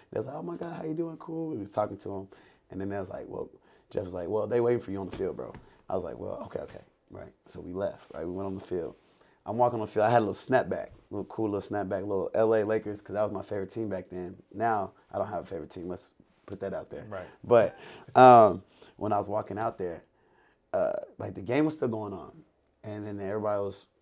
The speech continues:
Speaker 1: going, and they see me walk. So you can see the stands, like, on this, right? Everybody was like, <gasps> "Wait, is that
Speaker 2: Is that Miracle Man?
Speaker 1: Is that him? Is that Corey?" It was like,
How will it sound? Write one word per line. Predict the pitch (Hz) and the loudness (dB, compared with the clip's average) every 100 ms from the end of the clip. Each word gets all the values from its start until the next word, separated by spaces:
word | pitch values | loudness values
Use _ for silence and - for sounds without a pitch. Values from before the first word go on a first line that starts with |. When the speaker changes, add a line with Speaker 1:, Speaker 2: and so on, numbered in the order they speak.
| - | -10
Speaker 1:
going, | 101 104 | -6 -4
and | 87 | -4
they | 98 | -6
see | 95 117 | -8 -6
me | 113 95 | -4 -2
walk. | 98 90 - | -2 -2 -6
So | - 90 | -8 -4
you | 104 | -4
can | 120 | -4
see | 123 117 | -6 -8
the | 98 | -8
stands, | - 104 104 92 | -8 -10 -8 -10
like, | - - | -14 -16
on | 92 90 | -12 -10
this, | 90 - - | -12 -14 -12
right? | 95 90 - _ | -12 -12 -16 _
Everybody | 107 110 | -4 0
was | 98 | 0
like, | 95 85 - _ _ _ | -2 -8 -12 _ _ _
<gasps> | - 359 - - _ _ _ _ | -18 -16 -18 -20 _ _ _ _
"Wait, | 120 107 | -8 -6
is | 101 | -4
that | 131 - - _ _ _ _ | -6 -8 -20 _ _ _ _
Speaker 2:
Is | 104 | -16
that | 104 | -16
Miracle | 117 85 - | -14 -16 -16
Man? | 107 - - | -18 -18 -14
Speaker 1:
Is | 117 | -4
that | 359 | 0
him? | 160 440 480 | 2 0 -2
Is | 370 | -6
that | - - | -4 0
Corey?" | - 480 - - - - - - | 4 2 0 -20 -20 -20 -20 -6
It | 156 | -2
was | 117 | 0
like, | - | -2